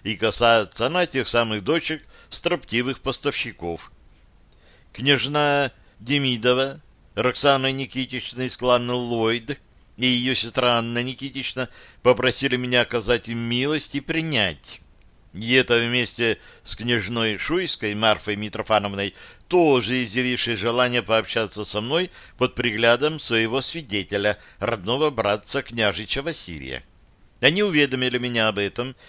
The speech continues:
подписавшись под общим прошением, составленным в самой изысканной форме. Я думаю над этим.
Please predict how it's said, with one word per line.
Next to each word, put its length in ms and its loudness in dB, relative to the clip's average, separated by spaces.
подписавшись 800 2
под 280 2
общим 600 0
прошением, 760 -2
составленным 800 2
в 100 -12
самой 360 4
изысканной 480 -4
форме. 420 -6
Я 300 2
думаю 460 0
над 200 -4
этим. 420 -6